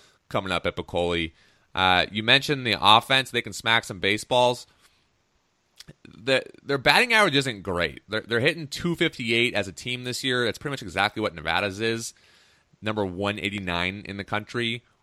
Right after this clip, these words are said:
Oregon State is. But they got some dudes. And they got one especially. Adley, I'm gonna butcher his last name. Adley Rutschman. He's absolutely ridiculous,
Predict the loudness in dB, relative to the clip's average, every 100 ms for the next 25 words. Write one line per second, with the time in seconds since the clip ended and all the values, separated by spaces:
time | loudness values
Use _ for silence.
0 | _ -2 -2 -2 -2 0 0 -2 -2 0
1 | 0 0 -4 -2 2 4 2 -2 -12 -16
2 | _ _ _ _ _ 0 0 0 0 4
3 | 4 4 -2 -2 -2 -6 -2 0 0 -6
4 | -12 -14 _ _ _ _ _ 6 8 6
5 | 2 0 0 -4 -6 -6 -4 -6 -6 -4
6 | -4 -4 -10 -10 0 4 4 4 -2 -2
7 | -8 _ _ -20 0 2 2 0 -4 -2
8 | -4 -6 -14 -20 -20 _ _ _ _ -14
9 | -6 -6 -8 0 6 8 6 0 -4 -2
10 | -4 -6 -14 -14 -14